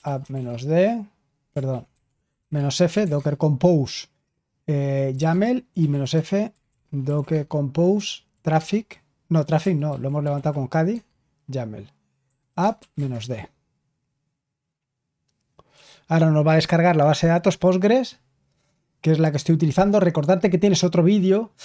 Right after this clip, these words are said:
que publiqué recientemente en el que te hablaba sobre esta increíble base de datos de la cual estoy tan enamorado porque es la, prácticamente la base de datos con la que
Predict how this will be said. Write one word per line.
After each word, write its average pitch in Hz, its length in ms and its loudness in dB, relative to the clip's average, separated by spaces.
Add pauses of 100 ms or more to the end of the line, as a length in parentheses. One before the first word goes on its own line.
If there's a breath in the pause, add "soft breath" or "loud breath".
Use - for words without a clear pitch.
(200 loud breath)
que 156 120 2
publiqué 165 580 2
recientemente 175 760 2
en 214 80 4
el 185 100 2
que 165 120 -2
te 151 80 -2
hablaba 156 280 2
sobre 175 360 4
esta 151 580 0
increíble 151 460 2
base 147 240 0
de 156 80 2
datos 160 420 -2 (140)
de 165 100 2
la 143 120 0
cual 170 180 2
estoy 165 180 0
tan 160 160 0
enamorado 160 500 2
porque 151 380 0
es - 220 -4 (400 soft breath)
la, 147 680 2
prácticamente 180 540 2
la 156 100 2
base 165 260 0
de 175 60 2
datos 170 380 0
con 156 300 2
la 147 260 -2
que 135 960 -2